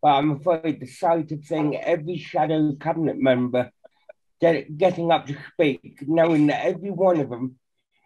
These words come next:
in some way, apart from Andy MacDonald, um, was in some way responsible for the defeat of twenty seventeen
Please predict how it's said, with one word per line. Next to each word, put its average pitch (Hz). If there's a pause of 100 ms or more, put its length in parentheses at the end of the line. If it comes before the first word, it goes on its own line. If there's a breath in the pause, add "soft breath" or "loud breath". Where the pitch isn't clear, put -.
in 143
some 165
way, 131
apart 147
from 165
Andy 156
MacDonald, 143 (880)
um, 147 (220)
was 165
in 156
some 175
way 143
responsible 127
for 139 (720)
the 135
defeat 139
of 113 (240)
twenty 127
seventeen 127